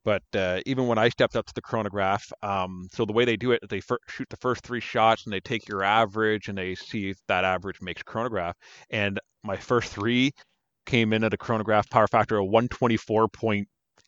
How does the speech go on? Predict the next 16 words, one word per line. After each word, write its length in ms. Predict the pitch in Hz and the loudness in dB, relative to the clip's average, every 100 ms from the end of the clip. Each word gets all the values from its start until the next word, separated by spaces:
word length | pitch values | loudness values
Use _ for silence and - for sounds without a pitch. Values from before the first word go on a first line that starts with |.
| _ | _
eight 220 | 160 123 113 | 6 8 6
or 80 | |
something 340 | - 107 104 101 | 2 2 0 0
like 160 | 95 - | 2 6
that. 280 | 95 87 - | 6 6 2
And 100 | 113 | 6
all 120 | 107 | 8
I 60 | 113 | 8
had 120 | 117 | 6
to 60 | 107 | 4
do 120 | 113 | 2
was 100 | 98 | 4
get 140 | 113 | 0
to 80 | 104 | 2
one 180 | 101 101 | -2 -2
twenty-five. 800 | - 101 90 98 87 71 71 | -4 -6 2 2 4 0 -4